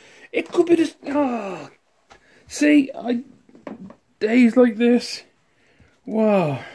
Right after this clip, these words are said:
Let me try that. See what this screw does. But, oh, I'm, I'm, I'm dumb. I am very dumb. Oh, safety first, safety first. Unplug that.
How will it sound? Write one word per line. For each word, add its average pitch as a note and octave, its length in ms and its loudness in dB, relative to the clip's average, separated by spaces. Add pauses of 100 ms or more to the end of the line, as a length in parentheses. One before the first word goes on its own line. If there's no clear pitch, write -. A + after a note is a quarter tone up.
(400)
Let - 20 -20
me G3+ 100 -10
try G3+ 260 -4
that. D#3 420 -6 (420)
See - 280 -8
what F3 180 -2
this F3 160 -4
screw D#3 300 -6
does. C#3 180 -6
But, D3+ 260 -18 (260)
oh, A#3 360 -2 (240)
I'm, G#3+ 220 -2
I'm, F#3 200 -8
I'm D#3+ 200 -4
dumb. A2 420 -8 (460)
I G3 80 -4
am F3+ 100 0
very A3 280 2
dumb. B2 420 -6 (840)
Oh, D#3+ 120 -8
safety F#3 320 2
first, E3 280 0
safety G3 300 0
first. - 540 0 (360)
Unplug C3+ 360 -14
that. C3 280 -8